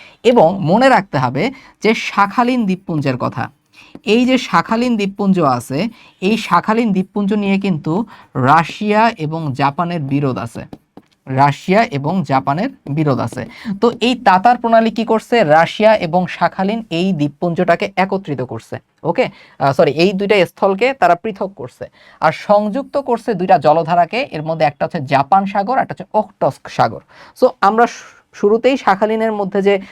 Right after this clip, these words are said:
রাশিয়া এবং জাপানের মধ্যে যে বিরোধ আছে এই দ্বীপপুঞ্জ নিয়ে, সেটা আলোচনা করলাম যাতে মনে রাখতে সুবিধা হয়। আমাদের তাতার প্রণালী কি করে? রাশিয়া এবং শাখালীনকে,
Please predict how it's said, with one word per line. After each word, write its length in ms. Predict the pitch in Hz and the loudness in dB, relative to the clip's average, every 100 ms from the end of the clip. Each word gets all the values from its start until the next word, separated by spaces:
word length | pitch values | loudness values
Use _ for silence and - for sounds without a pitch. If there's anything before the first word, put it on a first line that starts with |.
| - | -6
রাশিয়া 440 | 139 156 170 - 208 | 2 4 2 2 2
এবং 220 | 202 170 | 2 2
জাপানের 400 | 156 156 196 202 | 2 2 2 0
মধ্যে 240 | 190 180 | -2 -2
যে 100 | 180 | -2
বিরোধ 320 | 147 170 208 170 | 0 4 4 4
আছে 200 | 143 139 | 0 -2
এই 60 | |
দ্বীপপুঞ্জ 420 | 143 202 - 180 | -6 -10 -6 -2
নিয়ে, 220 | 165 143 127 | -2 -2 -4
সেটা 240 | 196 214 | 2 2
আলোচনা 300 | 196 196 196 | 2 0 -2
করলাম 340 | 196 202 269 - - _ | -2 0 -2 -4 -20 _
যাতে 260 | 139 156 190 | 0 0 0
মনে 260 | 160 170 | -2 0
রাখতে 260 | 185 185 196 | 0 0 -6
সুবিধা 360 | - 180 185 185 | -6 -4 -2 0
হয়। 240 | 214 330 _ _ | -2 -2 _ _
আমাদের 320 | 151 160 170 | -6 -4 -4
তাতার 380 | - 165 190 190 | 0 0 0 -4
প্রণালী 340 | 196 190 185 | -4 -6 -4
কি 160 | 190 190 | -6 -6
করে? 300 | 190 208 330 | -4 -4 -6
রাশিয়া 460 | 139 139 143 - 196 | -2 0 0 -2 -6
এবং 320 | 196 165 160 | -4 -8 -8
শাখালীনকে, 680 | 147 147 170 165 165 185 | -8 -6 -4 -4 -4 -4